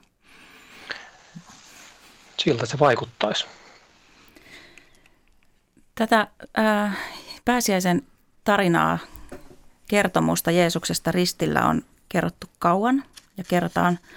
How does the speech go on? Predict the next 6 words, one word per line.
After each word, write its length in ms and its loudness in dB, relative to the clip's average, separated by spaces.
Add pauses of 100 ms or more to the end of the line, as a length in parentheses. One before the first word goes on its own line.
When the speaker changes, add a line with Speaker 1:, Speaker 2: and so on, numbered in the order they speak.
(760)
Speaker 2:
varmaan 280 0
vielä 220 4
eteenpäinkin, 680 4
niin 240 2 (100)
mitä 220 0
siitä 360 2